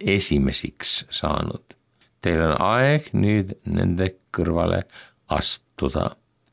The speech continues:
Ka sinul on see võimalus jäetud olla esimeste hulgas, kui Issand oma töötegijaile hakkab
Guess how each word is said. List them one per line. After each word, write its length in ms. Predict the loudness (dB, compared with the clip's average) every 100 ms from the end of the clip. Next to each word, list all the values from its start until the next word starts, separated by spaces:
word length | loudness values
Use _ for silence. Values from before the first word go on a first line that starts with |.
| _ _ _
Ka 100 | 0
sinul 420 | 4 6 6 6
on 180 | 6 6
see 180 | 4 4
võimalus 560 | 4 4 4 2 0 0
jäetud 600 | 2 2 0 -2 -6 -6 _ -20 -4
olla 280 | 0 2 2
esimeste 640 | 2 4 2 2 -2 -4 0
hulgas, 560 | 0 0 0 -2 -4 -10 _ _ _ _ _ _
kui 240 | 0 2 4
Issand 440 | 4 4 4 4 4
oma 200 | 4 2
töötegijaile 1000 | 2 2 2 0 2 2 4 4 2 0 -4 -20 _
hakkab 460 | -6 -4 -4 -6